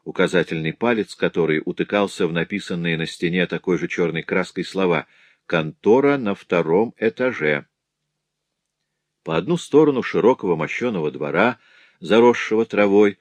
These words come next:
стояли заброшенные службы. По другую — ограда из ржавых железных прутьев отделяла сад, в глубине которого во флигеле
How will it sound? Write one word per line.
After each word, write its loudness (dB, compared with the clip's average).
стояли 4
заброшенные 0
службы. -6
По -4
другую — 8
ограда 2
из -8
ржавых 0
железных 2
прутьев -4
отделяла -2
сад, -4
в -14
глубине 0
которого 0
во -2
флигеле -4